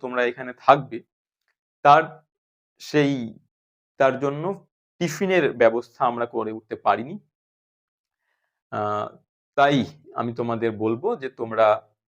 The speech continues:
এই দীর্ঘক্ষণের জন্য বা বাড়ি থেকে আসবে এতটা পথ, তারপরে সেখানে থাকবে, তো টিফিনের ব্যবস্থা বা টিফিন বাড়ি থেকে বেঁধে নিয়ে আসার চেষ্টা করবে, যাতে করে তুমি মনোযোগ সহকারে সেই সেমিনার বা ওয়ার্কশপ থেকে সম্পূর্ণটা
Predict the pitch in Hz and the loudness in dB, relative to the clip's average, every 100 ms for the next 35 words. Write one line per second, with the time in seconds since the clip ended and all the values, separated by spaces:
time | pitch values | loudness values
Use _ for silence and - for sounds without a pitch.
0 | - 113 110 120 123 131 - 123 113 110 | -6 -6 -2 -4 -2 -4 -4 -10 -8 -8
1 | 113 113 107 104 104 107 120 120 110 104 | -8 -8 -4 2 2 0 -8 -2 -2 -4
2 | 107 107 107 113 104 - 107 113 110 107 | -8 -8 -6 -10 -10 -4 -6 -4 -10 -10
3 | 110 - 117 110 - 110 107 143 - _ | -14 -16 -18 -18 -6 -6 -6 -14 -16 _
4 | _ _ - 175 - 139 139 - 196 202 | _ _ -10 -10 -4 -4 -4 -4 -4 -4
5 | 190 202 214 226 _ - 113 120 131 - | -2 0 0 -4 _ 0 0 2 -6 -4
6 | 185 160 131 117 147 131 113 110 135 151 | -4 -4 -4 -8 -8 -2 -2 -2 -12 -16
7 | 107 113 113 135 120 113 117 110 107 - | -8 -4 -4 -6 -6 -8 -8 -12 -14 -14
8 | 110 104 110 196 _ _ _ _ 120 120 | -14 -12 -10 -14 _ _ _ _ -2 0
9 | 139 190 359 160 196 285 117 123 135 160 | -2 -2 -2 -6 -6 -4 -2 -2 -2 -4
10 | - 135 120 117 117 202 - _ _ _ | -4 -6 -6 -2 -2 -2 -8 _ _ _
11 | - 160 165 147 113 - _ - 131 123 | -6 4 4 4 -6 -14 _ -8 -4 -4
12 | 123 120 113 110 110 113 - 123 _ - | -2 -2 -2 2 2 2 -4 -8 _ -14
13 | 113 208 349 _ _ _ _ _ - 139 | -8 -6 -6 _ _ _ _ _ -4 -4
14 | 135 147 143 143 175 - 233 | -4 -6 -6 -6 -8 -6 -6